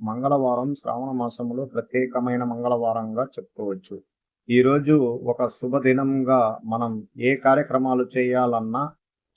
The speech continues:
చంద్ర బలం రెట్టింపు సంఖ్యలో ఉండడానికి అవకాశం ఉంటుంది. ఎప్పుడైనా కానీ మకా నక్షత్రం ఒక, ఒక నెలకు ఒక్కసారి మాత్రమే మకా నక్షత్రం రావడం, అది మనకు,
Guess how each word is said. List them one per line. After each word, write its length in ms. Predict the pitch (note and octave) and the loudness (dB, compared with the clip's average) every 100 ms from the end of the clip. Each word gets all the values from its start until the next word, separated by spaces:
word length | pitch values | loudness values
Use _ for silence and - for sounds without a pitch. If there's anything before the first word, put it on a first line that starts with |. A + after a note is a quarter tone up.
| C3 | 0
చంద్ర 220 | C3+ D3 | 4 4
బలం 400 | A#2+ A#2 C3+ C#3 | 4 2 2 0
రెట్టింపు 460 | A#2 A#2 D3+ D3+ C3+ | -2 0 0 0 -4
సంఖ్యలో 460 | C3 B2+ B2+ B2 | -2 -4 0 0
ఉండడానికి 600 | A#2 A2 A2 A2 A2+ A2 | 0 -4 -2 -2 -2 -4
అవకాశం 580 | B2 G#2 - G#2+ - G#2+ | -4 -4 -4 -6 -4 -10
ఉంటుంది. 480 | G2+ F#2+ G2+ F#2 D#2+ | -10 -8 -6 -8 -10
ఎప్పుడైనా 560 | G2 - C3+ C#3 C#3+ D3 | -12 -6 0 2 2 2
కానీ 320 | C3+ B2+ C#3 | 0 0 0
మకా 320 | C3+ A2 C3+ | -2 -2 -2
నక్షత్రం 580 | C3+ B2+ - B2 - C#3 | -2 -2 -6 -8 -6 -4
ఒక, 220 | B2 A2 A#2+ _ _ _ _ _ _ A2+ | -4 -6 -10 _ _ _ _ _ _ -4
ఒక 160 | A2+ | 0
నెలకు 420 | A#2 B2 D3+ D3+ | 2 4 4 4
ఒక్కసారి 640 | B2+ A#2+ - C3+ C3+ B2+ B2+ | 0 0 0 0 4 4 4
మాత్రమే 680 | B2 A#2+ B2+ A#2+ C3+ D#3+ D#3+ _ G#2 | 0 -4 -2 0 0 0 -6 _ -10
మకా 260 | G#2+ C3 | -2 0
నక్షత్రం 600 | B2 A#2+ - A#2+ A2+ A2+ | 0 -4 -8 -6 -4 -2
రావడం, 520 | G#2+ A2+ A#2 B2+ D3+ D#3 | 2 4 4 2 0 -2
అది 420 | A2+ B2 C3 A2+ | -2 4 2 2
మనకు, 680 | A#2 A#2+ A#2+ - C3+ A2 G2+ | -4 -2 -2 0 0 0 -2